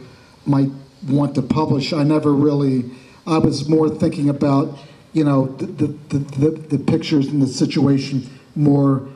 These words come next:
personally and, and more, uh, telling the human story and not really worrying too much about the, the news story.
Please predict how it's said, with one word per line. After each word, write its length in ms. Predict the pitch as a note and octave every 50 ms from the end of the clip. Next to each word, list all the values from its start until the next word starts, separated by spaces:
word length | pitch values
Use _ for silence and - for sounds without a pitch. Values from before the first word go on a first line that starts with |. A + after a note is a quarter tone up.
| - - - - _ - - _ -
personally 680 | - - F#3+ A3+ G#3 - - D3+ C3+ B2 A2+ A#2 C3 - - - - - - - -
and, 180 | - D#3 C#3 - -
and 160 | D#3+ C#3+ D3 D3
more, 480 | D3 D3 D3 C#3+ C#3+ C#3 C3+ C#3 - - - - - - - - - _ _ -
uh, 560 | - C#3 C3 C3 C3 C3 B2+ C3 C3+ C#3+ D3 D#3+ D3+ - - - - - -
telling 260 | - E3 E3 D#3 D3
the 200 | D3 D3+ D3 D3
human 520 | - - - - G3 G3+ G#3 G3 F3+ D#3+ C#3
story 680 | - - - - D3 C3+ B2+ B2 A#2 A2+ A2 G#2+ - - - - - - - _ _ _ _ _ -
and 220 | - C#3+ C#3 C#3+ D3
not 220 | D#3 D3+ D3 D3+ F3 D#3+
really 480 | C3+ C#3 D3 D3 C#3+ D3 C#3 C3 B2+
worrying 560 | B2 B2+ C3+ C3 C#3 C#3+ D3 C#3+ C3+ C3 B2+ -
too 160 | - D#3 C#3+
much 280 | C#3 C#3 C#3 C#3 -
about 500 | C#3+ A2+ - C3+ C3 B2+ B2 C3+ - - - - - - - _
the, 100 | - C#3
the 160 | C#3 C3+ C3 B2+
news 380 | C#3 D3+ E3 E3+ F3 F3 -
story. 460 | - - - C#3+ B2 A2+ G#2 G#2 -